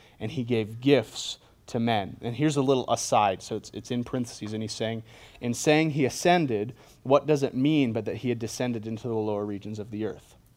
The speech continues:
He who descended is the one who ascended far above all things, ab-, above the heavens, that he might fill all things." And so just, just quickly, that little aside, what Paul's quoting there is he's quoting Psalm sixty-eight.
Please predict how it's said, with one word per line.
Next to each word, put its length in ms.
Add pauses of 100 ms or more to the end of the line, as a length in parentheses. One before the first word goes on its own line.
(140)
He 160
who 120
descended 720 (280)
is 160
the 60
one 120
who 120
ascended 380
far 320
above 220
all 220
things, 480 (400)
ab-, 160
above 300
the 60
heavens, 480
that 120
he 180
might 220
fill 500 (340)
all 240
things." 540
And 120
so 280
just, 240
just 220
quickly, 320
that 160
little 180
aside, 560 (260)
what 220
Paul's 320
quoting 460
there 140
is 100
he's 140
quoting 420
Psalm 320
sixty-eight. 680